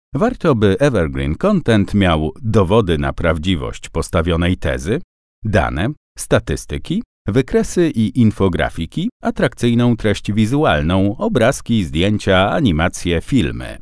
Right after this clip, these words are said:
Zwłaszcza w case study powinny znajdować się liczne dowody i materiały audiowizualne.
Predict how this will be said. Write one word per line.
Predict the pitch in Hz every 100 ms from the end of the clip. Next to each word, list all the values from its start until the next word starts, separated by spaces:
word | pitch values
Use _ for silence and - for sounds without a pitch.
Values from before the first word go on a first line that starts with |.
| - _ _ _ -
Zwłaszcza | 214 285 - 156 131
w | -
case | 120 98
study | - - 147 80 80 87
powinny | - 170 233 196 131
znajdować | 120 95 117 123 110
się | - 80
liczne | 117 175 - 131 104
dowody | 85 76 127 151 170 127
i | 113 113
materiały | 110 143 123 82 78 92
audiowizualne. | 98 98 101 98 110 139 143 69 60 67